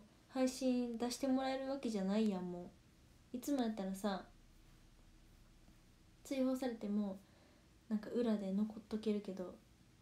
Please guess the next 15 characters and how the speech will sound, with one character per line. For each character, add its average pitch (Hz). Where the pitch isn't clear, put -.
マ 320
ジ 311
で 220
も 208
う 214
消 403
え 415
る 403
も 226
ん 190
な、 208
画 254
面 220
か 208
ら。 190